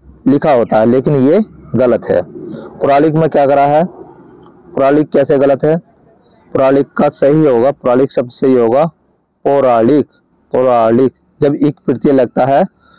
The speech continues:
तो ओ को किस में चेंज कर देते हैं? औ में। पूजनीय नहीं होता है, पूजनीय होता है। क्या होता है friend? पूजनीय। चलिए friend, इसे भी यहाँ से ध्यान रखना है।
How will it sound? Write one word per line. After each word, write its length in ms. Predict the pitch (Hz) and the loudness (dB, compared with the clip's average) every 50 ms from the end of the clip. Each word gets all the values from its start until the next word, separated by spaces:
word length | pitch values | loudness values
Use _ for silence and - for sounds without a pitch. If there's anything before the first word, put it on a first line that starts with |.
| _ - - _ - | _ -20 -20 _ -4
तो 140 | 147 151 143 - - - _ _ _ _ 143 | -4 -2 -2 -4 -8 -20 _ _ _ _ -2
ओ 140 | 147 147 | -2 0
को 160 | 131 160 156 139 | 0 -2 0 0
किस 160 | 147 135 151 | 0 0 0
में 80 | 151 | -2
चेंज 260 | 131 139 147 147 147 143 | 0 0 0 0 2 0
कर 140 | 139 139 | 0 2
देते 240 | 131 135 123 - - | 0 -2 -2 -2 -2
हैं? 140 | 160 175 190 - - | 0 0 0 -2 -2
औ 140 | 135 127 120 | -2 0 0
में। 180 | 117 113 101 95 - _ _ _ _ - - - _ _ _ _ | 0 0 -2 -2 -6 _ _ _ _ -20 -20 -20 _ _ _ _
पूजनीय 520 | 139 139 143 127 135 156 160 160 160 165 | 0 0 0 0 0 0 0 2 2 2
नहीं 140 | 156 147 143 | 0 0 0
होता 280 | 139 123 - - 127 135 | 0 -2 -2 -2 0 0
है, 180 | 143 156 180 190 - _ - - - - - - - - - - - - | 2 0 0 -2 -4 _ -20 -18 -12 -12 -12 -12 -12 -16 -20 -20 -12 -4
पूजनीय 460 | - 156 160 160 160 180 180 175 170 147 | -2 0 0 2 2 2 2 2 2 2
होता 360 | 127 - - - 107 101 95 | 0 0 0 0 0 0 2
है। 140 | 92 - - _ _ - - - - - - - - | 0 -2 -6 _ _ -20 -20 -20 -20 -20 -20 -20 -20
क्या 200 | - - - 135 | -12 -4 -2 -2
होता 140 | 135 127 151 | 0 0 0
है 60 | 147 | -2
friend? 280 | 139 151 151 175 208 214 - - - - - | 0 0 0 0 0 -2 -4 -12 -20 -8 -4
पूजनीय। 520 | 151 143 131 117 120 113 107 98 92 87 - - - - - - - - - | -2 0 0 0 0 0 0 -2 -4 -6 -8 -14 -20 -20 -20 -20 -20 -10 -4
चलिए 180 | - 139 156 151 | -2 0 0 0
friend, 240 | 135 151 160 160 151 | 0 0 0 0 0
इसे 160 | 135 - 139 | -2 0 0
भी 100 | 139 147 | 0 2
यहाँ 180 | 139 131 127 117 | 2 0 -2 -2
से 260 | - 165 180 247 262 - - _ _ - - | -2 0 -2 -2 -2 -6 -16 _ _ -8 -6
ध्यान 240 | 131 143 151 143 120 | -2 -2 0 0 -2
रखना 260 | 113 - - 104 95 | -2 -4 -4 -4 -4
है। 180 | 95 87 85 | -4 -4 -8